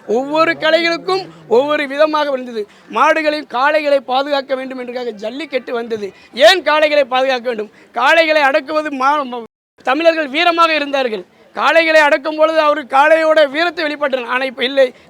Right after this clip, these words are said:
காளைகளையும் பப்ஜி கேமில் அடக்கி கொண்டிருக்கிறார்கள்.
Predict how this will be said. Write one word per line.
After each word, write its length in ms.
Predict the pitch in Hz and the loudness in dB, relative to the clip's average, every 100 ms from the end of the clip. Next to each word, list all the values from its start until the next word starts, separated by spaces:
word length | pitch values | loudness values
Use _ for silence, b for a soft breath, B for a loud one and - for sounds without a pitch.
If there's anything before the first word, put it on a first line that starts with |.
| - | -2
காளைகளையும் 680 | 214 285 311 302 320 339 240 | 2 4 4 2 0 -2 -2
பப்ஜி 300 | 233 240 294 | -4 -2 -8
கேமில் 360 | 226 254 269 240 | 0 0 0 -4
அடக்கி 220 | 208 220 | -6 -8
கொண்டிருக்கிறார்கள். 760 | 202 180 175 180 170 160 160 | -8 -8 -8 -10 -12 -12 -16